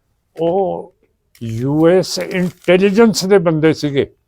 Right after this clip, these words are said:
ਹੁਣ ਦੱਸੋ, ਇਹੋ ਜਿਹੀ ਇੰਟੈਲੀਜੈਂਸ ਹੈ ਕਿ ਤੁਸੀਂ ਪੰਨੂ ਨੂੰ ਮਰਵਾਉਣਾ ਹੈ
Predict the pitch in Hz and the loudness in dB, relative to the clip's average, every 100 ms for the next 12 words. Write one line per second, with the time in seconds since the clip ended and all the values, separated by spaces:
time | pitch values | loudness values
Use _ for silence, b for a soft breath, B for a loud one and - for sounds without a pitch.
0 | _ _ _ _ _ _ _ _ _ _ | _ _ _ _ _ _ _ _ _ _
1 | _ _ _ _ _ _ _ _ _ _ | _ _ _ _ _ _ _ _ _ _
2 | - 131 139 117 - - 147 151 147 _ | -10 -6 -4 -6 -6 -2 0 2 -2 _
3 | _ _ _ _ _ _ _ _ _ _ | _ _ _ _ _ _ _ _ _ _
4 | _ - 135 117 139 151 175 170 - 160 | _ -4 -2 -2 -2 2 2 0 0 0
5 | 165 156 180 165 - 175 175 - 170 165 | 0 0 -2 -2 0 0 0 -6 -8 -6
6 | 160 - 185 170 b b b b 185 165 | -6 0 0 0 b b b b -2 0
7 | 160 170 180 180 165 147 139 143 170 151 | -2 -2 -2 0 0 2 2 2 2 2
8 | 147 160 | 0 -6